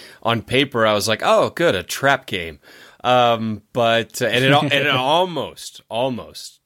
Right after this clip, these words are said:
uh, went there. But, uh, no, it was huge morale boost for them. Uh, also a big boost for the new man, Batshuayi, who,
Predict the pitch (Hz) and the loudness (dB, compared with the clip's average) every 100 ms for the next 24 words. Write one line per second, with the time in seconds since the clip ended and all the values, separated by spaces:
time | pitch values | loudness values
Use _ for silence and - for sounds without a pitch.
0 | _ 104 98 92 92 110 113 92 82 85 | _ -4 0 0 2 0 -2 -6 -6 -8
1 | _ - 95 101 - 113 104 101 113 127 | _ -4 0 0 0 2 4 4 4 2
2 | 113 120 - 175 202 156 - 123 123 127 | 2 -2 -2 -2 -2 -4 -6 0 2 2
3 | 147 143 143 131 - 123 123 139 160 156 | 0 -2 -2 -4 -4 0 2 2 0 -4
4 | - - - - - 120 117 131 - 123 | -16 -18 -18 -12 -2 0 2 0 0 -2
5 | 104 127 101 117 120 123 - - 117 110 | 0 -2 0 0 0 0 -4 -4 -2 2
6 | 107 104 104 104 95 98 110 120 117 117 | 2 2 2 0 0 0 2 4 4 4
7 | 123 135 113 107 - 110 98 104 120 127 | 2 0 -2 -4 -2 -2 2 2 2 0
8 | 104 107 101 95 | 0 -2 -2 -4